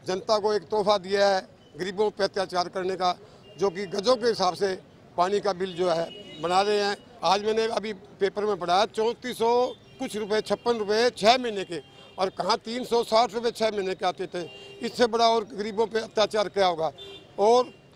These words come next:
पा-, सीवर का connection लेने का, उसका भी अगर आज connection लोगे, दस हज़ार रुपये हैं। इस तरह ये बिजली के कट बार बार में लग रहे हैं, तीन चार बार रात को लगते हैं, तीन चार बार सुबह लगती है।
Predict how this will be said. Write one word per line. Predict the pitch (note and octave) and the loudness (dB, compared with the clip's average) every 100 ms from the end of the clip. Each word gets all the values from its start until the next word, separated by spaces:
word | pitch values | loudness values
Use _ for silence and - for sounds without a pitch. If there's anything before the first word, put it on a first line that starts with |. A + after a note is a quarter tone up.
| - | -6
पा-, | G#3 - | -4 -4
सीवर | - A3+ C4 | -6 -4 0
का | C4 | 0
connection | A#3+ A#3+ A3 A#3 | 0 -2 -2 -2
लेने | A#3 A3+ A3+ | -2 -2 0
का, | A3 G#3 - - - | 0 0 -4 -20 -10
उसका | A#3+ - B3 | -8 0 2
भी | A3+ A3+ A3+ - - | 2 -2 -6 -14 -12
अगर | - F#3+ A3 | -6 -4 2
आज | F#3+ G3 | 2 2
connection | A3 G#3 - | -2 -2 -2
लोगे, | G#3+ G#3 | -2 0
दस | A3 A#3 | 0 0
हज़ार | F#3 G3 | 2 2
रुपये | F3 F3+ F3 | 2 0 -2
हैं। | D3+ C3+ - - - - - - | -4 -10 -20 -20 -20 -20 -16 -8
इस | A#3 - | -8 0
तरह | B3+ A3+ A3+ - - - G3+ | 4 4 2 -4 -18 -20 -2
ये | G#3 A3+ G#3+ A3 - - F#3+ | 2 2 0 -2 -10 -20 -10
बिजली | F#3 G#3+ B3+ | -8 -4 0
के | B3+ | 0
कट | - A3+ | 0 -2
बार | G#3+ G#3+ G#3 | 2 2 4
बार | G#3+ | 0
में | G3 G3 | 0 -2
लग | F#3+ | -2
रहे | F#3 F3 | -4 -4
हैं, | D3+ A2+ - - - - - | -8 -12 -20 -20 -20 -20 -8
तीन | G3 A3+ A#3 | -2 -2 -2
चार | A3+ A3 G#3+ | 2 4 4
बार | A3 | 2
रात | G3+ G#3 | 2 0
को | A3+ | -2
लगते | A3+ F3+ | -4 0
हैं, | A#3+ - | -2 -2
तीन | A3 | -8
चार | G#3+ A3+ G#3+ | 0 0 2
बार | G#3 | -2
सुबह | G3+ G3 | -4 -4
लगती | F#3+ - F#3 | -4 -4 -4
है। | D#3+ | -4